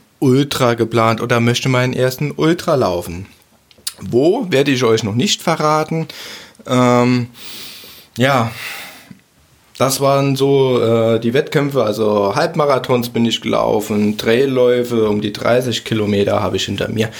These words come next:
zwei Marathons und so weiter, dann kleinere Läufe, solche Stadtläufe und so habe ich auch schon gemacht.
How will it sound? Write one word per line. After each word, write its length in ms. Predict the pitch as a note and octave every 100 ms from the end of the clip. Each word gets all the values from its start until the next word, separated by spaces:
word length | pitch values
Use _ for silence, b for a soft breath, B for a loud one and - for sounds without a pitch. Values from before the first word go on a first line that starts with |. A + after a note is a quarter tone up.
| B B
zwei 240 | - -
Marathons 640 | F#2+ B2+ D3+ B2+ A#2+ A2+
und 160 | A2+ G#2+
so 120 | -
weiter, 360 | F#2+ F#2 G#2 G#2+
dann 180 | A2 A2
kleinere 460 | A2+ G2 A2+ A2
Läufe, 580 | G#2+ G2 G2+ G2+ F#2+ F#2+ B B B B
solche 240 | G2 F#2+
Stadtläufe 640 | F#2 - - - E2 F#2+ F#2+
und 160 | F#2
so 120 | E2+
habe 140 | F2+ F2
ich 180 | - -
auch 140 | A2+
schon 220 | - F#2+
gemacht. 480 | F2+ D2 D2 - -